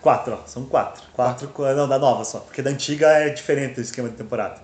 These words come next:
Speaker 2: Não, mas você disse que são três temporadas por Doctor.
Speaker 1: Por Doctor novo, né?
Speaker 2: E já foram doze?
Speaker 1: Foram quatro novos.
Speaker 2: Ah,
Speaker 1: Quatro,
Speaker 2: tá.
Speaker 1: ó,
Speaker 2: Achei
Speaker 1: são
Speaker 2: que tinha
Speaker 1: doze no total.
Speaker 2: Ah, tá. Tá, entendi.
Speaker 1: Aham, eles contam todos os Doctors,
Speaker 2: Então,
Speaker 1: mas
Speaker 2: eu achei que seriam doze agora.
Speaker 1: Ah, não, são,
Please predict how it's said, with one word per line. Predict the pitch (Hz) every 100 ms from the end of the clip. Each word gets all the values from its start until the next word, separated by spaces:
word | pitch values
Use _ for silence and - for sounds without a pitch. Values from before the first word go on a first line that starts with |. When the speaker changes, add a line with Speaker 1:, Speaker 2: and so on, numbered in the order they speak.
| -
Speaker 2:
Não, | 147
mas | 127
você | - 135
disse | 131 135 -
que | 139
são | - 139
três | 135 139 147
temporadas | 160 156 156 147
por | - 185
Doctor. | 165 123 - - -
Speaker 1:
Por | 123
Doctor | 120 120 120 147
novo, | 147 113 -
né? | 95 - - - -
Speaker 2:
E | 120
já | 127
foram | 120 139
doze? | 151 160 113 -
Speaker 1:
Foram | 120 113
quatro | 127 123 117
novos. | 110 95 - - -
Speaker 2:
Ah, | 139 165 208 240
Speaker 1:
Quatro, | 117 120
Speaker 2:
tá. | 113
Speaker 1:
ó, |
Speaker 2:
Achei | 101 139
Speaker 1:
são | 131
Speaker 2:
que |
tinha | 120 139
Speaker 1:
doze | 151 151
no | 156
total. | 160 156 104 -
Speaker 2:
Ah, | 110 131 143 -
tá. | - - -
Tá, | 98 95 87
entendi. | 110
Speaker 1:
Aham, | 110 127
eles | 131 127
contam | 143 135 -
todos | 147 147
os |
Doctors, | 131 131 - 156
Speaker 2:
Então, | 143
Speaker 1:
mas | 135
Speaker 2:
eu | 131
achei | 123 113
que | 101
seriam | 123 131 120 123
doze | 123 123 127
agora. | 131 123 123 117 101
Speaker 1:
Ah, | 101
não, | 101
são, | - 113